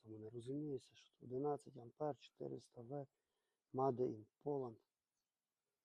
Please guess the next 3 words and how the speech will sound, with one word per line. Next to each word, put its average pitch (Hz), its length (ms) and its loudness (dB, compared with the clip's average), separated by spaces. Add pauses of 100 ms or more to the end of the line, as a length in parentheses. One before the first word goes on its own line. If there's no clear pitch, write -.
(800)
Bosch. 123 400 -2 (1900)
Дивіться, 110 360 -6
включаємо. 120 720 -2